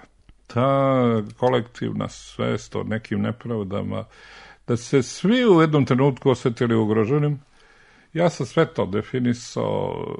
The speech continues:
u, kad su počeli ti nemiri, devedesete, devedeset prve. Imao sam na televiziji nastup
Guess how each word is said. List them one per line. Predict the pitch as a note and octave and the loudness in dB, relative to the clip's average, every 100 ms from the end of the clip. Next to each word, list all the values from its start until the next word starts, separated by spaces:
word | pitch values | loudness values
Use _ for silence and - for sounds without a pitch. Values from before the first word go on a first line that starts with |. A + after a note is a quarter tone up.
| - | -14
u, | - - A1 A1+ - - - | -18 -14 -8 -8 -8 -14 -14
kad | - - | -14 -14
su | - A#2 - _ _ - | -18 -20 -20 _ _ 0
počeli | B2 A#2 - F#2+ F2 G2+ - | 2 2 -4 -10 -10 -12 -6
ti | G#2+ | -4
nemiri, | G2+ A#2+ B2 A2+ A2+ F#2+ | 0 0 2 2 0 -2
devedesete, | G2+ G2+ A2 - - | -4 -2 -4 -4 -4
devedeset | G2+ G#2 - | -2 -4 -6
prve. | - C3+ A2 - _ _ _ _ _ _ _ _ _ _ _ - | -4 -2 -4 -6 _ _ _ _ _ _ _ _ _ _ _ -8
Imao | B2 G#2+ G2 | -4 -2 -4
sam | - G#2+ | -2 -2
na | G#2+ | -2
televiziji | A#2+ A#2 A#2 G2+ G#2+ | -2 0 0 -2 -2
nastup | G#2+ A2 - - | -2 -4 -8 -12